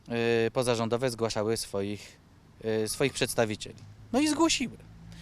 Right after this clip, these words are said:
Zgłosiły tych przedstawicieli, więc no skoro trzech przedstawicieli ma wchodzić zgodnie z regulaminem z organizacji porządow-, pozarządowych, trzech z Rady Miasta i trzech z burmistrza, no to teraz należałoby się spodziewać, że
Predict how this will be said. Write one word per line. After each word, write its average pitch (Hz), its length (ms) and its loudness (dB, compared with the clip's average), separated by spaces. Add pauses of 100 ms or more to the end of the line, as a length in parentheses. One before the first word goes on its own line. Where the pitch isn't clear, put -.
(280)
Zgłosiły 147 420 0
tych - 140 -6
przedstawicieli, 147 840 -2 (360)
więc 123 180 -4
no 127 80 -2
skoro 151 360 4
trzech - 320 2
przedstawicieli 117 680 -2
ma 113 120 0
wchodzić 110 300 -2
zgodnie 110 280 -2
z 104 60 -4
regulaminem 110 540 0
z 101 60 -4
organizacji 107 540 -2
porządow-, 110 520 -2
pozarządowych, 117 560 -2
trzech 123 240 0 (440)
z 113 80 -6
Rady 123 220 4
Miasta 131 300 4
i 104 100 0
trzech 101 180 -2
z 101 60 -8
burmistrza, 151 380 -2
no 208 120 0
to 190 100 -2
teraz 160 220 0
należałoby 147 440 2
się 139 100 -6
spodziewać, 117 500 -2
że 107 200 0